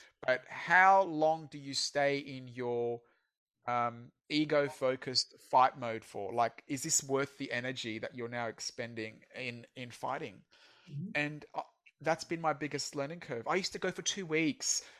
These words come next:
Speaker 1: holding a grudge, Tamala.
Speaker 2: Wow.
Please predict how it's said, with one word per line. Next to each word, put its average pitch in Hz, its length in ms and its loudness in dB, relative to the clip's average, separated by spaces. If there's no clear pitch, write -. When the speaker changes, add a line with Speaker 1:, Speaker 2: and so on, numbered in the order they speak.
Speaker 1:
holding 170 340 4
a 147 60 0
grudge, 139 680 8
Tamala. 131 640 2
Speaker 2:
Wow. 143 100 -10